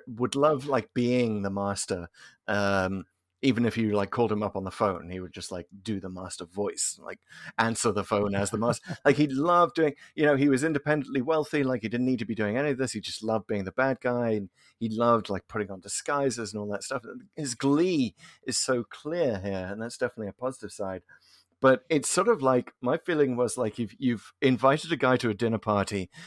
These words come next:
Speaker 1: who says he's very good at impressions, and then he pulls out this impression of sort of this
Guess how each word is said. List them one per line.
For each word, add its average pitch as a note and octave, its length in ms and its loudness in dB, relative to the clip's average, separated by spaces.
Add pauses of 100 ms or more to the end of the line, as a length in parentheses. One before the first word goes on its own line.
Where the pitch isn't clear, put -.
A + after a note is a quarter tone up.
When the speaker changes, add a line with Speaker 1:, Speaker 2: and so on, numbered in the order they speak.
(140)
Speaker 1:
who A2 80 4
says A2+ 200 2
he's G#2+ 140 -2
very B2+ 220 4
good C3 120 0
at G#2+ 80 -2
impressions, G#2 760 -4 (420)
and A#2 160 2
then B2+ 100 4
he C3+ 80 6
pulls D#3 300 2
out D3+ 240 4
this C3+ 160 -2
impression C3+ 480 2
of A2+ 100 0
sort A#2+ 160 0
of A2+ 100 0
this A#2+ 160 0